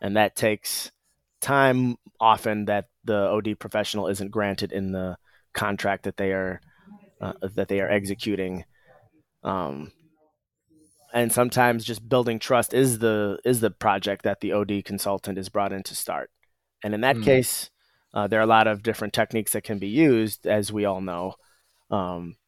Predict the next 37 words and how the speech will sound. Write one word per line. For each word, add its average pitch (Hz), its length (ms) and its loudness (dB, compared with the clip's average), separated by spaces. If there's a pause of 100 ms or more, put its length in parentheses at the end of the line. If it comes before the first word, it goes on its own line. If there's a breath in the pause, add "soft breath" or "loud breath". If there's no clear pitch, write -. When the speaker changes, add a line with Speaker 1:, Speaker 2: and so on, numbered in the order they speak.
(400)
Speaker 1:
but 110 140 4
we 117 100 4
also 117 240 6
have, 107 200 2
have 110 180 0
to 110 60 -4
make 110 180 0
sure, 107 220 4
okay, 110 460 6 (320)
do 120 160 2
these 113 300 2
techniques 113 560 2 (140)
accommodate 107 520 2
everybody 104 540 2
that 98 220 -2
will 101 100 -4
be 101 100 -6
participating? - 720 -10 (920)
The - 80 -10
process 110 480 4
is, 110 140 -2
is, 117 300 -2
is 110 260 0
not 120 240 2
n-, 113 200 -6
race 113 260 0
neutral 110 380 -4
when 107 140 -2
there 104 180 2
are 101 100 0
people 107 320 -4
of 101 80 -2
different 101 280 -4
backgrounds 98 540 -2
in 95 140 -6
the 95 100 -4
organization. 80 680 -8